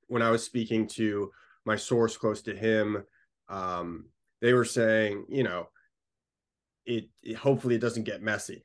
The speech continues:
That was kind of the most interesting quote I heard, which was, um, that hopefully this doesn't escalate. Hopefully <laughs> the two parties start to get a little bit closer. And like you said,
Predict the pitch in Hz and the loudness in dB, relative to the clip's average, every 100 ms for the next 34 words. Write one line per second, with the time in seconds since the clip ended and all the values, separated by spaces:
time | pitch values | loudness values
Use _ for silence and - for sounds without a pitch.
0 | - 110 104 104 107 104 98 101 101 95 | -8 -6 -6 -6 -4 -4 -4 -4 -4 -4
1 | 113 101 107 95 - 98 95 92 - - | -6 -6 -6 -8 -2 0 0 -2 -6 -2
2 | 101 95 92 90 92 87 87 98 98 - | 0 2 0 0 -2 -2 -2 -4 -4 -4
3 | 101 95 92 90 - - - _ - 107 | 0 2 0 -2 -8 -18 -20 _ -6 0
4 | 104 98 95 85 _ - 117 104 - _ | 2 2 0 -6 _ -2 0 0 -2 _
5 | _ - 127 139 127 120 120 123 107 107 | _ -2 2 2 4 2 2 0 -2 -2
6 | 110 107 98 - 98 90 - 127 113 - | -2 -4 -4 -6 -6 -6 0 0 2 4
7 | 120 113 92 - 110 - 127 107 107 107 | 4 4 2 0 -2 0 -2 -2 2 2
8 | 101 92 - 101 98 95 101 98 95 98 | 0 -6 -4 -4 -4 -4 -4 -2 -2 -4
9 | 95 98 - - 98 98 - 98 92 - | -4 -6 -8 -2 0 0 2 2 2 -2
10 | _ - 107 113 107 120 135 104 90 | _ -2 2 4 4 2 0 0 -2